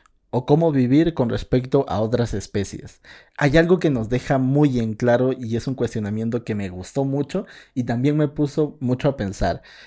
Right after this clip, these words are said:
en la cual dice, este, en el libro nos hablan de que la humanidad descubre en el futuro, este, otras dos razas inteligentes, ¿no? Y que están un poco en conflicto con ellos. Pero hay algo que dice,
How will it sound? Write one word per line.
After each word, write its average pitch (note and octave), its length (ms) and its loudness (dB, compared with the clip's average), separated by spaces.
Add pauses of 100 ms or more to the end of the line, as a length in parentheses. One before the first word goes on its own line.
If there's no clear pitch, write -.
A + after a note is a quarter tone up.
en A#2 140 2
la A2 160 0
cual C3 280 6
dice, C3 460 2
este, G#2+ 480 -6 (260)
en B2 180 2
el B2 100 6
libro E3+ 240 6
nos D3 220 0
hablan C#3 320 4
de A#2+ 140 -2
que A2 320 -4 (300)
la G#2+ 180 0
humanidad G#2+ 420 2
descubre A#2+ 480 2
en A2+ 60 -2
el A2 120 -2
futuro, C3 640 0
este, A2+ 440 -2
otras A2 400 -2
dos A2 400 -2
razas A2 400 0
inteligentes, G2+ 720 -6
¿no? B2+ 180 -6 (360)
Y A2+ 160 -4
que A2+ 100 -2
están C3 460 4
un C3 120 0
poco C3 220 0
en B2 40 -4
conflicto A2+ 500 0
con G2 180 -4
ellos. G#2+ 380 -4 (280)
Pero B2+ 180 6
hay E3 160 6
algo F3 280 4
que C3+ 140 0
dice, C3 520 -2